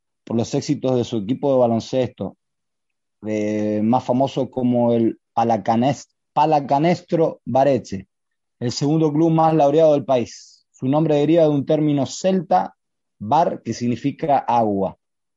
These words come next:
Es llamada Città Giordano, ciudad jardín, gracias al mucho verde que se puede encontrar en el ámbito y en particular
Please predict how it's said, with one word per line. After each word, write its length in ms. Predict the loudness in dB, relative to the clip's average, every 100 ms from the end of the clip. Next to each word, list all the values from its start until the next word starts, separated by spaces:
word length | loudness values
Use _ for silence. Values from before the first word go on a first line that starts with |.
| _ _ _ _
Es 180 | -4 0
llamada 640 | 0 2 4 4 4 0 _ _ _ _ -6
Città 460 | -2 -2 2 0
Giordano, 640 | 2 0 2 0 0 -6 -12 _
ciudad 480 | _ -8 -2 0 0 0
jardín, 520 | -2 0 -2 -4 -8 _ _ _ _ _ _ _ _
gracias 880 | -4 0 0 2 2 2 -2 -14 -18 _ _ _ -4
al 280 | 0 0 0
mucho 440 | 0 0 -2 0
verde 260 | 2 2 0
que 80 | -2
se 160 | -6
puede 240 | -4 -2 0
encontrar 500 | -2 -2 0 0 0
en 160 | 0
el 140 | 2 2
ámbito 520 | 2 0 -2 -2 0
y 60 |
en 120 | 0 0
particular 920 | -2 -2 -4 0 2 4 4 2